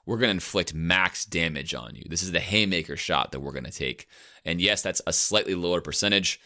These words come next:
than hitting the quick jab, but if I hit the haymaker,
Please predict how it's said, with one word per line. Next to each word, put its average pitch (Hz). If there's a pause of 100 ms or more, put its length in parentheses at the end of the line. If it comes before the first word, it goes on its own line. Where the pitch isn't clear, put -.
(300)
than 87
hitting 87 (360)
the 82
quick -
jab, 95 (320)
but 92
if 95
I -
hit 131
the 113
haymaker, 90